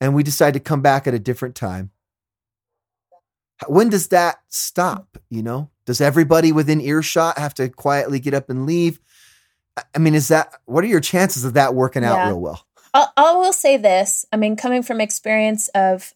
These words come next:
Speaker 2: um, you know, 'cause my, my brother's been in so many programs and, um,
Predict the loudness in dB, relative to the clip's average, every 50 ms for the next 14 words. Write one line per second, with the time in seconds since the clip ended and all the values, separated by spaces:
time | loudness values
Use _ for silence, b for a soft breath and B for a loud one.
0 | _ -6 -4 -4 -4 -6 -8 -10 -12 _ -4 -2 -2 -2 -2 -4 -8 -6 -6 -6
1 | -6 -8 _ _ _ _ -8 -8 -2 0 2 2 2 2 -2 -2 -4 -6 -6 -4
2 | -6 -6 -6 -8 -6 -6 -8 -8 -4 -2 0 0 2 0 0 -2 -2 -4 -4 -6
3 | -6 -8 -8 -8 -10 -14 _ _ _ _ _ _ _ -4 -2 -2 -2 -2 -4 -6
4 | -10 -14 -18